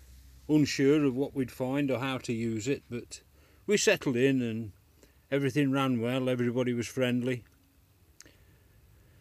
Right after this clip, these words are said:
Took the dog with us this time. I mean, it was a, a three hundred and ninety some odd miles, just under four hundred miles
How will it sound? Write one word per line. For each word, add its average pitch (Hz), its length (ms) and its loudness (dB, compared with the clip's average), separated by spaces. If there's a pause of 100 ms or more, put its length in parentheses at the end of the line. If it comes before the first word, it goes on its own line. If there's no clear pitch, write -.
(880)
Took 185 160 2
the 160 100 2
dog 160 220 4
with 123 180 0
us 110 140 -2
this 120 180 -2
time. 147 360 0 (1700)
I 165 40 -6
mean, 185 120 0
it 151 80 0
was 131 140 -2
a, 120 160 -4 (420)
a 165 60 0
three 170 220 0
hundred 147 260 2
and 139 480 -2
ninety 127 720 -4
some 139 280 -2
odd 127 160 -2
miles, 127 640 -2
just - 240 -4
under 151 200 0
four 143 280 2
hundred 127 300 0
miles 131 480 -4